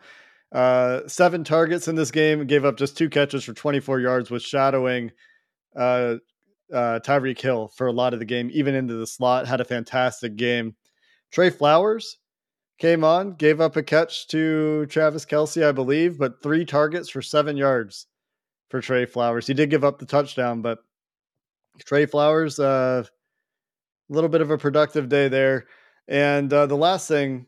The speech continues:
speaking of things that Joe Burrow said that I think Bengals fans will like, one of the quotes that stood out to me in his press conference was, he was asked if it means a little bit more because of all the talk about, you know, y-, Joe Burrow should do everything in his power not to go to Cincinnati.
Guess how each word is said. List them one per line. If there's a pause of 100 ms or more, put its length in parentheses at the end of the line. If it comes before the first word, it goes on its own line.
(140)
speaking
of
things
that
Joe
Burrow
said
that
I
think
Bengals
fans
will
like,
one
of
the
quotes
that
stood
out
to
me
in
his
press
conference
was, (220)
he
was
asked
if
it
means
a
little
bit
more (500)
because
of
all
the
talk
about,
you
know, (640)
y-, (100)
Joe
Burrow
should
do
everything
in
his
power
not
to
go
to
Cincinnati.